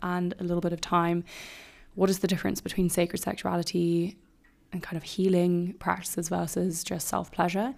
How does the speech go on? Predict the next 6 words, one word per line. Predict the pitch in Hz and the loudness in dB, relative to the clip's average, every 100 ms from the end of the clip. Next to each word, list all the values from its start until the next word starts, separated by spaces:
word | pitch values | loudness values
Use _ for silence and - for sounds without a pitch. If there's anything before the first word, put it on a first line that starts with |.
| - - - - - | -14 -20 -20 -12 0
Well, | 180 175 175 - | 2 4 2 0
mindfulness, | 175 165 170 - 196 220 240 - - - - _ _ _ _ 180 | -2 0 -2 0 0 0 -2 -6 -10 -14 -20 _ _ _ _ -8
breathing, | 170 165 165 165 190 190 214 214 - - - | -2 0 0 0 -2 0 0 -4 -14 -20 -18
taking | - 175 170 175 | -2 0 2 0
time, | 165 - 170 165 175 190 208 - | -2 0 0 2 2 0 -2 -2
removing | 175 170 165 165 165 160 160 165 | 0 2 4 2 0 -4 -4 -4